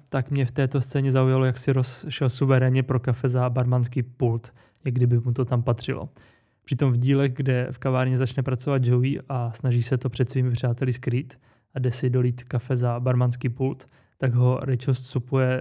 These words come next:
že, scupuje, spucuje, že tam nemá co dělat, že tam smí jenom personál.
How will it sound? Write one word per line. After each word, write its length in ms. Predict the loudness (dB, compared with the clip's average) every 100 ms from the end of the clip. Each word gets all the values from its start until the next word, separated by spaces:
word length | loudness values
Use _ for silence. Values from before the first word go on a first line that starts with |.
| -4
že, 560 | -4 -2 -2 -2 -4 -8 _ _ -20 _
scupuje, 540 | -20 -12 -12 -8 -10 -10
spucuje, 880 | -16 -18 -2 -2 -2 0 0 0 -4 -10 _ _ _ _ -4
že 200 | -2 0
tam 160 | 0
nemá 240 | 2 2 0
co 140 | 0
dělat, 400 | 0 0 -2 -12 -20 _
že 120 | -14
tam 180 | -6 -4
smí 260 | -2 0 0
jenom 220 | 0 -2
personál. 580 | -2 0 -2 -6 -10